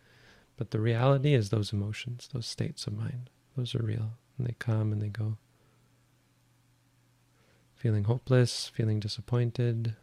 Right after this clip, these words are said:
wanting to make a family, all of those, those wanting and feelings, those are real.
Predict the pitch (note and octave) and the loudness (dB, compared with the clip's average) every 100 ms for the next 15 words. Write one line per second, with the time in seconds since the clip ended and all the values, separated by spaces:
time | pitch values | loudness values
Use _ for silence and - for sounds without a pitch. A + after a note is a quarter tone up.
0 | - A#2 A#2+ A#2+ G#2+ A2+ A#2 A2+ - A2+ | -2 2 2 2 2 0 0 -2 0 2
1 | A2+ A2+ G#2+ G#2+ G2+ G#2+ G#2+ - A2 - | 2 2 0 -4 -4 -4 -4 -6 -8 -2
2 | A2+ A2+ A#2 A#2 A2+ G#2+ G#2+ A#2 A2+ A2+ | -2 -2 -2 -2 -2 -4 -2 0 0 0
3 | A2+ A2+ A2 A#2 A2+ A2 A2+ | -2 -4 -4 -4 -4 -4 -4